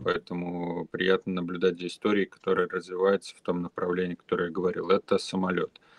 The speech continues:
Они опубликовали сегодня финансовые результаты уже за двенадцать месяцев. А, н-, в плане этих результатов они сюрпризы не преподнесли. Ну, в каком смысле? Э,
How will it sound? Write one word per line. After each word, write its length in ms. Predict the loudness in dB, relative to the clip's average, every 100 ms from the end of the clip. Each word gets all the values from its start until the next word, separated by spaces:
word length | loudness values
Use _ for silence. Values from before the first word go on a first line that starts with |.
| -20 -20 0
Они 340 | 4 8 8
опубликовали 1080 | 8 6 4 4 6 8 8 8 6 6 4
сегодня 640 | 0 0 4 6 6 2 -2
финансовые 540 | -2 -2 -2 0 0
результаты 600 | 0 0 0 0 0 -2 -4
уже 360 | -4 -6 -6
за 160 | -2 -2
двенадцать 500 | -2 -10 -10 -8 0
месяцев. 520 | 0 0 0 0 -2 _ _ -20 -20 _
А, 680 | -4 -2 2 2 2 2 0 -2
н-, 640 | 0 6 6 6 2 -8
в 120 | -10
плане 560 | 6 8 8 6 6 4
этих 360 | 4 2 2 0
результатов 640 | 2 2 6 6 6 0
они 520 | 2 4 4 4 2 0
сюрпризы 560 | -2 -4 2 0 2
не 140 | -2 -4
преподнесли. 840 | -6 -12 -10 -8 -8 -6 -4 -2
Ну, 120 | -2
в 60 | -2
каком 320 | 2 2 2
смысле? 460 | -2 -4 -6 -8 -16 _ _ _ _
Э, 60 | _